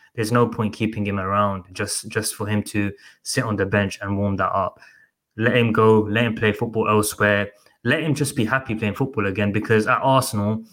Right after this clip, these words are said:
when he does get given an opportunity, he's not gonna reach the standard,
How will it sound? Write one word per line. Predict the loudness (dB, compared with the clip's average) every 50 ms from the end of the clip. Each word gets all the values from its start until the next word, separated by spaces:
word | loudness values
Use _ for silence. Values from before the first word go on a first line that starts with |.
| -20 -20 -20 _ _ _ _ _ 0
when | 2 4 4
he | 6
does | 6 4 2 2 2
get | -2 -4 -2
given | -2 0 0 2 2
an | 2
opportunity, | 2 0 0 -2 -2 0 0 2 2 2 -2 0 0 2 2 2 2
he's | 0 -2 -2 0
not | 0 0 0
gonna | -2 -2 0 0 0
reach | 0 -2 -4 -6
the | -10 -10
standard, | -4 0 2 2 2 2 0 -2 -4